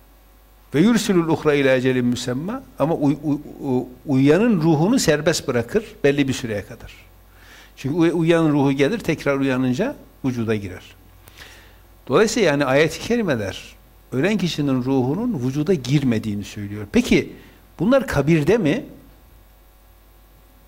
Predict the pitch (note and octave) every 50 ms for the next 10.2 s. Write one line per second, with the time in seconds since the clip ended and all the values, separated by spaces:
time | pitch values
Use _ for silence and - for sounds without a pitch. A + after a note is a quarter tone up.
0 | _ _ - - _ _ - - - - - C#3+ C3 - C#3+ B2+ C3+ C3+ C#3 A#2+
1 | - C#3+ C#3+ - - G3+ G#3 G#3 - - C#3 B2+ A#2+ A2 - - A2+ A2+ C#3+ F#3
2 | F3+ E3 D3+ B2+ B2 A#2+ A#2+ A#2+ B2 B2 C3 B2+ - - C3 C#3 D#3+ C#3+ - -
3 | A#2 A2 A2+ C#3+ C#3+ C3+ C3+ C3+ D3 C#3+ C3+ D3 C3 B2+ - - C3 B2 B2 B2
4 | C#3+ D#3+ C#3 A2+ - - G#2+ G#2+ A2 G#2+ G#2 G2 - A2+ G#2+ A2 A#2 C#3+ F3 G3+
5 | - - - - - - - - - - - - - - - - _ - - _
6 | _ _ - - _ _ _ _ _ _ _ _ - _ _ _ _ _ _ _
7 | - A#2+ D3 - F#3 F#3 F3+ E3+ D#3 C#3+ - - - F3 F#3+ F#3+ F3 D3+ C#3+ C3+
8 | - - C3 D3 C#3+ C3+ C3+ C3 A#2+ - - F#3 E3 C#3 A#2+ - - A2+ A2 A2
9 | A#2 B2+ B2 A#2+ B2+ C#3 D3+ C3+ A#2 A2+ A2+ - - - C#3 D3 D3+ B2 C#3 E3+
10 | F3 F3+ F3+ F3